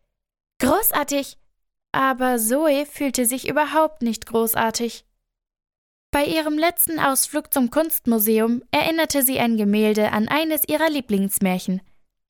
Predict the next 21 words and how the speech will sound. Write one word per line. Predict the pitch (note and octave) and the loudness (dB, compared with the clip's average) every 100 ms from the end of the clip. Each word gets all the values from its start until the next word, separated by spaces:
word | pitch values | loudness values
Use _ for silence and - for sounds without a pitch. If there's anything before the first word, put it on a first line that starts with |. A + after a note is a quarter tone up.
| _ _ - | _ _ 0
Sie | G3+ | 2
war | F#3+ G3 | 2 2
so | A3 C4 | 2 2
sehr | B3+ B3+ | 2 2
damit | A#3+ A3 A3+ | 2 0 0
beschäftigt, | G#3+ - C#4+ - C4 A#3+ | 0 2 0 -4 -4 0
das | G#3+ | 0
Bild | - D#4 F4+ | 2 0 2
zu | D4 | 0
betrachten, | C4 - C4+ B3 D4 D4+ - | 0 0 -2 -2 -6 -6 -2
dass | D#4+ - | 0 0
sie | B3 - | -2 -2
gar | C4+ E4 | 0 0
nicht | F4 - | -4 -2
bemerkte, | C#4+ B3+ B3 A#3 D4+ | 2 4 2 0 -2
wie | D4+ D#4+ | 0 2
ihre | C#4+ C4 | 0 0
Klasse | - A#3 B3 | 0 0 0
das | A#3+ A#3+ | 0 0
Museum | B3 A#3+ E4 D4 | 0 2 2 0
verließ. | A3 G3 G3 F#3+ | 0 -2 0 -2